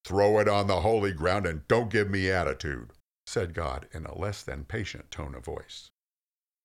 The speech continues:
"Okay, okay," said Moses. "You don't have to be so touchy." And he threw it on the ground. As soon as it hit the ground, the shovel turned into a big, scary-looking snake, and Moses, after screaming, "Oh my God!"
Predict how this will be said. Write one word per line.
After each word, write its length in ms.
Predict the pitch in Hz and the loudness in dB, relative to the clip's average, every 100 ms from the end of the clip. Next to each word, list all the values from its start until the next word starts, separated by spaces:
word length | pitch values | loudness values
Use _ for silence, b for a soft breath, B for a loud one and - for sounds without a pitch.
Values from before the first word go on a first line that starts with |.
| - | -2
"Okay, 440 | 196 269 262 247 | 0 0 0 -4
okay," 460 | 156 190 240 247 - _ _ _ | -6 -4 -6 -8 -16 _ _ _
said 120 | 92 | -10
Moses. 400 | 95 80 - - - _ _ _ | -8 -8 -10 -18 -20 _ _ _
"You 80 | - | -8
don't 120 | 143 | -4
have 140 | 190 226 | -4 -4
to 80 | 143 | -6
be 140 | 170 | -6
so 200 | 208 76 - | -8 -10 -8
touchy." 360 | - 202 - - _ _ _ _ _ _ _ _ | -4 -4 -6 -16 _ _ _ _ _ _ _ _
And 100 | - | -8
he 80 | 85 | -6
threw 220 | - 147 | -4 -2
it 80 | 76 | -2
on 100 | 73 | -2
the 80 | 85 | -4
ground. 420 | 120 170 - - _ _ _ _ _ _ _ _ _ | -4 -6 -10 -16 _ _ _ _ _ _ _ _ _
As 160 | 90 85 | -4 0
soon 220 | - 104 | 0 0
as 160 | 82 - | -2 -2
it 80 | |
hit 160 | 80 - | -2 -2
the 80 | - | -2
ground, 320 | 76 71 87 | -2 0 -2
the 60 | 113 | -2
shovel 340 | - 85 101 | -2 -2 -2
turned 280 | - 92 92 | -2 -2 -2
into 260 | 92 82 | -2 -2
a 80 | 69 | -4
big, 520 | 69 73 160 107 104 | -4 -4 0 0 -2
scary-looking 800 | 110 - 165 165 82 98 85 85 | -6 -6 -4 -2 -4 -6 -6 -6
snake, 420 | 80 - 143 104 - | -4 -2 -2 -2 -2
and 180 | 80 | -2
Moses, 480 | 98 160 127 87 117 | -2 -2 -2 -2 -4
after 320 | - 87 - | -4 -4 -4
screaming, 400 | 90 - 113 117 B B - | -4 -2 0 0 B B 2
"Oh 500 | 571 571 554 523 508 | 6 8 8 10 8
my 200 | 571 571 | 8 8
God!" 680 | 508 571 554 571 539 480 - | 8 8 8 8 8 8 6